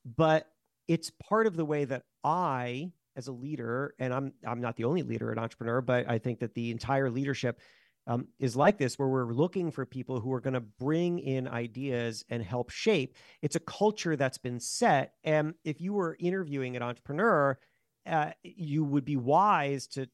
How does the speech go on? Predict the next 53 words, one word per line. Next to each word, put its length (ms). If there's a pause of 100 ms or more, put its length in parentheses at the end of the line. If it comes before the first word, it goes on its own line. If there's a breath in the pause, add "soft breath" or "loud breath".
talk 420
to 180
other 260
people 540
who 100
either 220
work 260
at 80
Entrepreneur 580
or 400
find 220
people 220
who 120
used 280
to 80
work 160
at 80
Entrepreneur 400
and 100
say, 120
you 120
know, 80
"What's 220
it 100
like? 440 (340 soft breath)
And, 380 (100)
and 440 (240)
what 300
kind 180
of 60
people 200
are 80
they 100
looking 300
for? 240
And 80
how 180
open 260
are 120
they 180
to, 240 (380 soft breath)
to 60
change 380
and, 220
and, 240
and 220
feedback?" 500 (100)
Um, 300
you'd 180
wanna 220
test 320
that 160
out. 380